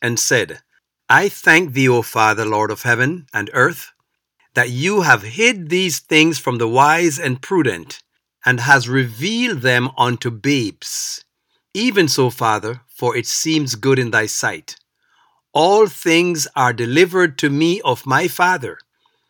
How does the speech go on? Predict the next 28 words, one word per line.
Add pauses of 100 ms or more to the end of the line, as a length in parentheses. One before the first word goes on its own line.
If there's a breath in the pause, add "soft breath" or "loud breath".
(180)
and
no
man
knows
who
the
Son
is (100)
but
the
Father, (560)
and
who
the
Father
is (280)
but
the
Son, (640)
and
he
to
whom (160 loud breath)
the
Son
will
reveal
him.'"